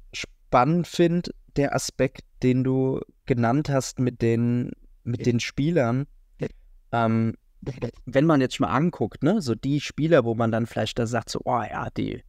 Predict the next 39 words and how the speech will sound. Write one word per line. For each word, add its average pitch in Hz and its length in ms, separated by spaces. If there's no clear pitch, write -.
machen 113 280
das 113 100
schon 156 240
richtig 127 440
gut. 107 320
Jetzt - 140
so - 80
ein 104 100
Bigalke, 113 500
ich 98 100
meine, 107 160
der 113 80
hat 113 100
zweite, 117 320
dritte 117 300
Liga 117 280
gespielt, - 520
so 98 260
war 101 160
vielleicht 113 300
auch 104 100
eher 104 120
ein 101 60
technisch 127 500
affiner 117 440
Spieler. 110 520
Ähm, 110 400
aber 113 200
auch 117 80
so - 140
andere 143 340
da, 120 440
Mehmet 117 460
Ekici 113 760
ist - 160
ja 120 80
schon 123 180
aufgelaufen, 110 640
hat 107 80